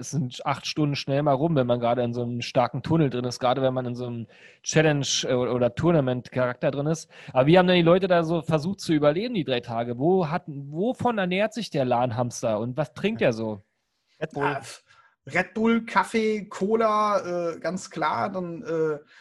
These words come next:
Speaker 3: da haben wir natürlich gegessen. Du hattest vorhin die Pizzeria erwähnt. Wir hatten, wir haben mal eine LAN-Party gehabt, da haben wir einen Deal mit einer Pizzeria gehabt, die haben uns alles geliefert. Da stand hinterher, weil das waren auch fünfhundert Mann, die bei denen, nur bei denen Pizza bestellt haben,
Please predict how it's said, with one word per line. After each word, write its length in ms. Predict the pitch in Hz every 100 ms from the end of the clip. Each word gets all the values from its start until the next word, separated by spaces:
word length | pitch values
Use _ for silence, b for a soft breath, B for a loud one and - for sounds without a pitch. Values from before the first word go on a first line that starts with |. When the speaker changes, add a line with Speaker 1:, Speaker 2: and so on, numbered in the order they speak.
| b
Speaker 3:
da 80 | 143
haben 80 | 147
wir 60 |
natürlich 220 | 180 185 -
gegessen. 400 | 160 196 196 160
Du 80 | 156
hattest 220 | 185 -
vorhin 260 | 180 170
die 80 | 170
Pizzeria 560 | 165 190 - 165 185 226
erwähnt. 480 | 196 180 190 208 170
Wir 100 | 160
hatten, 300 | 170 185 160
wir 80 |
haben 80 | 160
mal 100 | 170
eine 160 | 147 185
LAN-Party 480 | 156 175 190 180 175
gehabt, 300 | 170 185 160
da 60 |
haben 100 | 175
wir 80 | 160
einen 240 | 113 156
Deal 180 | 135 214
mit 180 | 208 190
einer 80 | 170
Pizzeria 520 | 180 - 185 214 185
gehabt, 280 | 147 170 -
die 60 | 156
haben 80 |
uns 140 | 180 -
alles 240 | 170 170
geliefert. 480 | 165 180 226 160 - B B B -
Da 100 | 143
stand 260 | 185 185
hinterher, 480 | 190 226 185 175 180
weil 220 | 175 175
das 180 | - 135
waren 140 | 165
auch 160 | 160 170
fünfhundert 340 | 240 233 190
Mann, 200 | 165 190
die 60 | 190
bei 140 | 165
denen, 220 | 156 170 196
nur 80 |
bei 100 | 233
denen 200 | 220 202
Pizza 260 | 196 262 190
bestellt 360 | 165 - 156 156
haben, 340 | 151 214 233